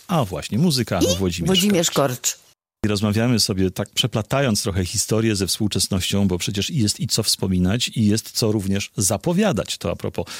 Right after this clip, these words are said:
Speaker 1: e, między innymi koncertów. E, zapytam panią teraz o początki kariery, o ten moment, kiedy odeszła pani z Mazowsza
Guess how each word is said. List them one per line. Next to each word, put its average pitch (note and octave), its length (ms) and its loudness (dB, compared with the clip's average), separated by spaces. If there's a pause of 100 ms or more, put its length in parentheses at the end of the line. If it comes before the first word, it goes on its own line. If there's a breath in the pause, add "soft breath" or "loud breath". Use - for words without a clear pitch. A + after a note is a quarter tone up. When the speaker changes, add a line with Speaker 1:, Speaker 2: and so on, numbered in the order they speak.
(120)
Speaker 1:
e, F#2+ 120 0
między F2 260 2
innymi E2+ 360 2
koncertów. D#2+ 600 -4 (500 loud breath)
E, A2+ 140 2 (280)
zapytam G3 400 0
panią C3+ 320 2
teraz D#3+ 420 0
o B2 140 0
początki D#3 540 -4
kariery, A#2 560 2
o G#2 40 -4
ten A2 160 0
moment, D3 240 0
kiedy B2 160 0
odeszła B2 300 0
pani A#2+ 240 2
z G2+ 80 4
Mazowsza F#2+ 680 2